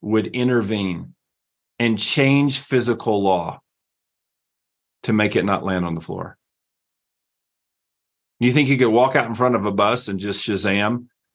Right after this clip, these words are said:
the, the angels would just stop the bus? I'm not talking about what's possible. I'm talking about what's probable. And I'm getting to something here. You see, if we over-spiritualize everything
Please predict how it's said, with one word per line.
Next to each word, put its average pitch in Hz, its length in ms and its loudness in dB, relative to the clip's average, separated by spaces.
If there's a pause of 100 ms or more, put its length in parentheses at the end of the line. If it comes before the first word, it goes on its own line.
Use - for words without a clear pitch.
the, 110 100 -6
the 101 280 -2
angels 107 380 0
would 101 120 -4
just 98 200 -4
stop 98 280 0
the 95 80 -6
bus? 101 340 0
I'm 131 140 2
not 214 160 0
talking 202 300 -2
about 139 240 0
what's 113 200 -4
possible. - 720 -4 (340)
I'm 107 100 -8
talking 165 220 0
about 165 160 4
what's 131 180 -2
probable. 117 680 0 (340)
And 120 120 0
I'm 123 140 0
getting 160 300 2
to 113 100 0
something 92 420 -6
here. 90 280 -12 (220)
You 127 100 -4
see, 151 200 2
if 131 120 0
we 214 160 2
over-spiritualize 127 1120 0
everything 92 440 -12